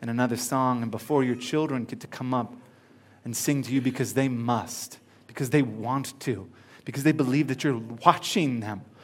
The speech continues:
watching them praise God. Yeah, you're watching them smile and be cute, and you get to do this, can't do this, right? You can't stand 'cause then the guy behind you pulls you down, and like I said, Wolverine in the claws. But you get to watch as your child does something profound.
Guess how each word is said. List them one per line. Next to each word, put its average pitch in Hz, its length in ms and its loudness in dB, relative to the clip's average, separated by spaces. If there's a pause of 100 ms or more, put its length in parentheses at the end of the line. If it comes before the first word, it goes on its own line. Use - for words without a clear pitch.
(200)
watching 175 320 6
them 160 160 4
praise 175 480 6
God. 143 460 0 (480)
Yeah, 180 100 8
you're 202 160 10
watching 190 400 6
them 151 160 2
smile 170 680 4
and 143 140 2
be 170 160 2
cute, 185 400 0
and 160 40 -2
you 147 60 2
get 165 120 0
to 143 180 6 (260)
do 175 160 4
this, 165 440 8
can't 147 220 6
do 160 140 6
this, 151 260 8
right? 143 140 10
You 139 80 0
can't 147 240 -2
stand 143 320 2
'cause 123 120 -6
then 135 140 4
the 135 60 2
guy 135 140 12
behind 139 340 4
you 127 60 0
pulls 139 400 0
you 143 80 2
down, 123 340 0
and 104 140 -6 (200)
like 127 140 0
I 131 40 0
said, 123 280 4
Wolverine 123 360 2
in 120 80 0
the 117 60 -2
claws. 117 540 2 (400)
But - 160 -2
you 202 60 2
get 196 120 0
to 165 60 0
watch 156 600 2 (220)
as 151 120 6
your 208 100 2
child 208 400 2
does 190 140 4
something 175 440 0
profound. 170 880 2